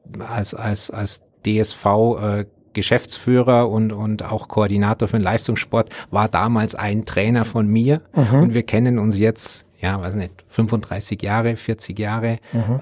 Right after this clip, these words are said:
Speaker 1: Man trifft die Leute immer wieder und das macht natürlich auch Spaß irgendwo.
Speaker 2: Na klar, das sind ja immer wieder Anknüpfungspunkte.
Speaker 1: Genau.
Speaker 2: Und dann plötzlich, äh, gibt es eine, eine Vakanz des Vorsitzenden. Wie kommt man dann dazu, dass man sagt, da stelle ich mich jetzt zur Wahl oder wird man da aufgestellt oder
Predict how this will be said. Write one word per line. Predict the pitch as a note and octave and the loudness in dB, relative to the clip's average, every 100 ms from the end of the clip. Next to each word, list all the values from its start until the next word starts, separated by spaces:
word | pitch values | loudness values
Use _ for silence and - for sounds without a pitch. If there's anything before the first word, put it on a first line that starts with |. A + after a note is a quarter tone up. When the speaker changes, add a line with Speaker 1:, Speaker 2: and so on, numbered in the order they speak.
| - | -4
Speaker 1:
Man | B2 A2 | 0 2
trifft | C3+ C3 | 2 2
die | A#2+ | 4
Leute | A2 A2+ - | 4 4 4
immer | A2 G#2+ | 2 4
wieder | G2 A#2 A#2 | 4 4 4
und | G#2+ G2 G2+ | 4 0 -4
das | - | -4
macht | G#2+ G2 G2 F2+ | -4 -2 -2 -2
natürlich | G2 G#2+ F2+ | -2 -2 -4
auch | E2+ | -6
Spaß | - - E2+ F2+ - | -10 -6 -6 -6 -10
irgendwo. | F2 F#2 - F#2+ - _ _ - | -8 -10 -10 -12 -14 _ _ -6
Speaker 2:
Na | A2+ | -4
klar, | - F#2 A2 | -4 -4 0
das | B2+ | 0
sind | C#3 A#2+ | 2 2
ja | |
immer | - C3+ B2 | 4 4 4
wieder | - | 2
Anknüpfungspunkte. | - C#3 - A2+ - G2 - - G#2 - E2+ - - - | 0 -4 -4 -6 -4 -6 -6 -4 -4 -4 -10 -10 -14 -4
Speaker 1:
Genau. | F#2 E2 F2 - | 0 0 -2 -2
Speaker 2:
Und | A2 G#2 | -2 2
dann | C3+ F#3 | 2 2
plötzlich, | B2+ C3+ - E3+ F3 - F4+ | 2 0 2 2 0 -2 -2
äh, | B2+ C3 B2 | 0 0 0
gibt | C3 - | -4 -4
es | C3+ | -6
eine, | C#3+ C3 B2+ B2+ F3+ | -2 0 2 0 -2
eine | - B2 A2+ | -2 -2 0
Vakanz | C3 - C3+ G#3 - - | 0 2 4 4 2 2
des | D#3 | 0
Vorsitzenden. | - C#3+ D#3+ F#3 F3+ F#3+ F#3+ G3 G#3+ G3+ A#2+ | 2 0 2 2 2 2 4 6 4 2 0
Wie | A#2+ | -6
kommt | - C3+ - | -2 -4 0
man | C#3+ C#3 | 0 0
dann | C#3 | 0
dazu, | C3+ C3+ - C#3+ | 0 -2 2 2
dass | C3 A#2 | 2 2
man | A#2+ A#2 | 2 2
sagt, | A#2+ A2+ A#2+ | 0 -2 -4
da | |
stelle | - - A#2 | -4 -2 0
ich | A#2+ | 0
mich | A#2 | 0
jetzt | A#2+ - - | 0 -4 -4
zur | A2+ | -4
Wahl | F#2+ F#2 C#3 | -2 0 2
oder | C3 A#2+ | 4 2
wird | A2+ B2+ | 0 2
man | A2+ | 2
da | G2+ | 2
aufgestellt | - B2 - - - D3+ D3+ | 0 -2 -2 -8 0 0 2
oder | A2+ A2 | 2 0